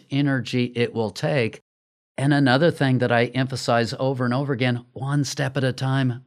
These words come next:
please. At least my theory in terms of working with drugs and alcohol, some people say, "Cut it all out at once, make it one fell swoop." And sometimes that actually works.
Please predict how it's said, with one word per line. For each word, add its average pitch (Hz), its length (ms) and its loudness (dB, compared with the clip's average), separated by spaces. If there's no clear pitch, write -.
please. 123 560 0
At 120 80 -4
least 135 240 4
my 147 260 4
theory 110 480 2
in 113 120 0
terms 131 280 -2
of 127 80 0
working 123 280 0
with 123 160 -2
drugs 131 340 0
and 117 180 -2
alcohol, 120 560 0
some 147 280 2
people 135 220 2
say, 120 260 2
"Cut 151 260 0
it 135 80 4
all 135 200 6
out 131 200 6
at 117 100 -2
once, 107 260 -4
make 131 200 0
it - 120 -2
one 135 260 0
fell 131 260 2
swoop." 117 400 -4
And 131 140 2
sometimes 131 640 0
that 123 280 2
actually 120 420 -2
works. 107 460 -2